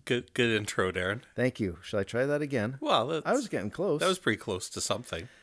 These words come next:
Speaker 2: You know, we haven't, uh, podcasted Mud-, Mudnight Oil
Speaker 1: Yep.
Speaker 2: for over half a year. I think we did. Did we, did we do a, our last podcast in the summer?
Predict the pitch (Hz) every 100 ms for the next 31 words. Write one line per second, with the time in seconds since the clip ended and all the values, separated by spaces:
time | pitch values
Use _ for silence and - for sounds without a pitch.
0 | _ 131 143 160 170 175 185 165 120 143
1 | 127 117 - 131 127 131 127 - 113 110
2 | 120 120 - 113 110 117 107 123 131 139
3 | 135 135 151 123 104 110 135 _ _ -
4 | 85 92 - _ - - 113 101 98 98
5 | 98 98 _ _ _ _ _ _ _ _
6 | 113 110 104 85 95 110 104 92 131 151
7 | 202 208 156 123 117 101 131 165 160 -
8 | - 143 143 156 196 180 - - 110 117
9 | 139 - - 143 - 156 156 - 120 92
10 | - 98 156